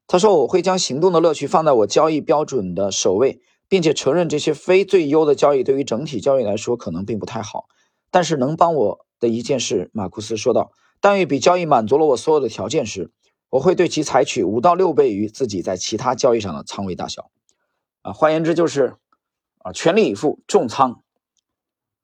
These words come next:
重仓出击，这些从概率上，啊，对自己非常有利的，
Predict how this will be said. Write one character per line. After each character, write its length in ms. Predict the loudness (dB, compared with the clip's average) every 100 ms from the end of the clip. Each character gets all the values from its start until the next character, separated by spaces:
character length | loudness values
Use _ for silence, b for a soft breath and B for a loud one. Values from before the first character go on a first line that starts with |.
| _ _ -2
重 240 | 0 0
仓 300 | -2 0 0
出 240 | -2 -4 -4
击， 340 | -2 -4 -6 _ _ _ _ _ -4
这 140 | -2
些 180 | 2 0
从 300 | 0 -4 0
概 180 | 2 2
率 100 | 0
上， 320 | -2 -2 -6 _ _ _ _ _ -10
啊， 120 | -6
对 140 | -2 -2
自 140 | -2
己 100 | -2
非 160 | 0 0
常 160 | 0
有 180 | 0 0
利 180 | 0 0
的， 200 | -2